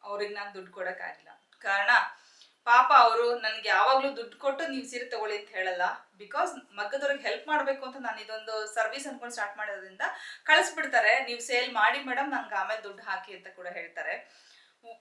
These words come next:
ಆ ಮೂಟೆನೇ ಕಳ್ದೋಗ್ಬಿಟ್ಟಿತ್ತು. ಹೆಚ್ಚು ಕಡಿಮೆ ನೂರು ಸೀರೆನ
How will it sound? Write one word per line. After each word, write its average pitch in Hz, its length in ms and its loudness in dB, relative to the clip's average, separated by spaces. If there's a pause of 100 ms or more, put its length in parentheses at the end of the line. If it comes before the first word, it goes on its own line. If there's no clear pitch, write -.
ಆ 285 100 10
ಮೂಟೆನೇ 403 540 2
ಕಳ್ದೋಗ್ಬಿಟ್ಟಿತ್ತು. - 680 -4 (920)
ಹೆಚ್ಚು 277 280 -6
ಕಡಿಮೆ 302 220 2
ನೂರು 294 600 0
ಸೀರೆನ 302 260 0